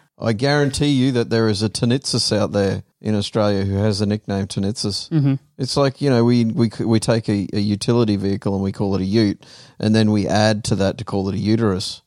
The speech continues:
Speaker 1: It's just how Australia works. If it's too short, we lengthen it. If it stays too short for too long, we lengthen it, even though we may have shortened it to start with.
Speaker 2: So we went to a sex party or a house party in Sydney many, many, many moons ago.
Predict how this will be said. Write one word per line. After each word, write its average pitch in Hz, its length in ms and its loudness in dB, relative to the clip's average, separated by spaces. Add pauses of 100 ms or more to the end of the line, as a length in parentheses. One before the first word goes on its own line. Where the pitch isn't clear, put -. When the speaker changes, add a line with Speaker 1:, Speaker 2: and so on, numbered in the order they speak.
(160)
Speaker 1:
It's - 200 -4
just - 560 -2 (240)
how 107 480 2
Australia 104 440 -2
works. 107 540 -2
If - 60 -20
it's - 160 -16
too 120 120 2
short, 110 280 -2
we 98 80 -4
lengthen 104 380 -4
it. 95 160 -4 (240)
If - 80 -10
it 78 80 -4
stays 117 340 2
too 101 140 -4
short 95 360 -4
for - 120 -18
too 101 180 -2
long, 107 300 2
we 98 100 0
lengthen 95 380 -4
it, 85 100 -10 (300)
even 117 260 0
though 117 140 2
we 107 80 0
may 107 140 0
have 98 100 -2
shortened 110 340 -2
it 87 80 -10
to 101 80 -10
start 117 340 -2
with. - 240 -12 (140)
Speaker 2:
So - 180 -2
we 226 60 2
went 269 160 2
to 247 80 2
a 208 60 2
sex - 280 -2
party 139 680 0
or 147 120 0
a 139 40 2
house 127 300 -2
party 117 560 -2 (180)
in 127 340 0
Sydney 113 600 -2
many, 135 300 2
many, 120 200 2
many 113 220 0
moons 110 300 -2
ago. 107 340 -4